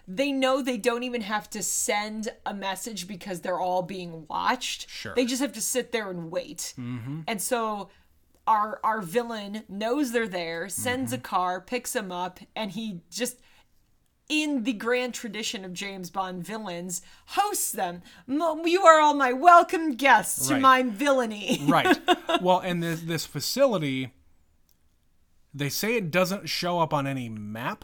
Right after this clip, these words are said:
Speaker 1: No.
Speaker 2: But from satellite imagery, it's there.
Speaker 1: Yes.
Speaker 2: And it is a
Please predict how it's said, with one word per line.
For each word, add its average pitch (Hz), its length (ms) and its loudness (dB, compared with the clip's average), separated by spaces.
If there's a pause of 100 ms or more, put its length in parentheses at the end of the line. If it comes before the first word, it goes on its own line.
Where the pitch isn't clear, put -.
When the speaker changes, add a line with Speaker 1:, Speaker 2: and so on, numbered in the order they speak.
(120)
Speaker 1:
No. 185 140 -6 (360)
Speaker 2:
But 143 180 -2
from 110 220 -8
satellite 196 640 0
imagery, 139 600 -2 (280)
it's 135 280 -10
there. 113 640 -6
Speaker 1:
Yes. - 420 -10
Speaker 2:
And 143 220 -2
it 156 160 -4
is 143 420 -2
a 135 480 -6